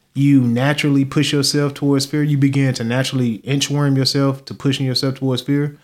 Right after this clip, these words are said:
And then that, what that does for me is, like, when, once you learn to do that, you know, whether it's, like, it, it can be fearful of small stuff. Like, "Man, I'm tired this morning. I really don't wanna get up, man."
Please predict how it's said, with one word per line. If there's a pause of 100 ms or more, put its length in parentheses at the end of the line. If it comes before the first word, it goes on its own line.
(320)
And
then
that,
what
that
does (140)
for
me
is,
like,
when,
once
you
learn
to
do
that, (400)
you
know,
whether
it's,
like,
it,
it
can
be
fearful
of
small
stuff.
Like, (400)
"Man,
I'm
tired
this
morning.
I
really
don't
wanna
get
up,
man."